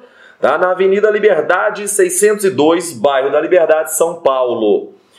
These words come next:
Tá? A organização vai pelo Disper Ciência e pelo Science Vlogs Brasil. O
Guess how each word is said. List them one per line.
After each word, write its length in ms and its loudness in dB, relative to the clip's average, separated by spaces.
Tá? 260 0
A 60 2
organização 800 2
vai 280 0
pelo 180 -4
Disper 340 -2
Ciência 760 0
e 340 4
pelo 220 0
Science 420 -4
Vlogs 320 0
Brasil. 540 0
O 120 0